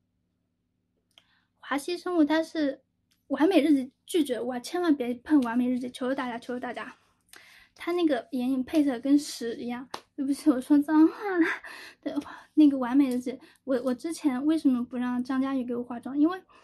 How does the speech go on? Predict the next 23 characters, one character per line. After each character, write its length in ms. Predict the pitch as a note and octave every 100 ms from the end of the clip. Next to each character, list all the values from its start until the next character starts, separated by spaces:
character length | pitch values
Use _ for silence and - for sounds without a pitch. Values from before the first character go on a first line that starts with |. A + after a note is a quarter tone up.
| - _
张 160 | E4+
嘉 120 | F4+ E4+
宇 100 | B3
他 180 | C#4
用 120 | D#4 D4+
的 120 | D4+
是 80 | D4+
完 200 | A#3 B3+
美 140 | C4
日 120 | B3+
记 140 | B3+ C4
的 60 |
眼 180 | B3 B3
影， 60 | A#3+
完 140 | B3+
美 140 | D4 C4
日 100 | B3+
记 160 | C#4
眼 140 | B3 A#3+
影 80 |
是 100 | A3
什 100 | B3
么？ 120 | G#3+